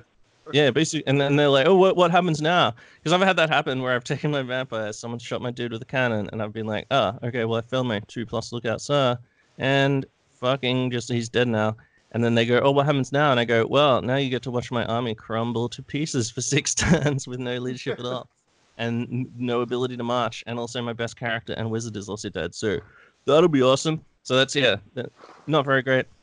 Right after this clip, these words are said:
And then dwarfs, if you play, like, a all dwarf fucking gun line, they're really, they're, they're, you know, they're, s-, they're just above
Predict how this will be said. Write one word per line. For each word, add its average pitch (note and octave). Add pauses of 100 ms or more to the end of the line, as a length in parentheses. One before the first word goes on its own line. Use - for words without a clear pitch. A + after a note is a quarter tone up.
(140)
And B2+
then B2
dwarfs, B2+ (100)
if B2
you E3 (280)
play, D#3
like, D3
a B2+ (180)
all C3
dwarf B2
fucking A#2+
gun A#2+
line, D3 (640)
they're A#2
really, A#2 (120)
they're, A#2+ (100)
they're, A#2 (180)
you A#2
know, A2
they're, A#2
s-, - (120)
they're A2+ (720)
just B2
above B2+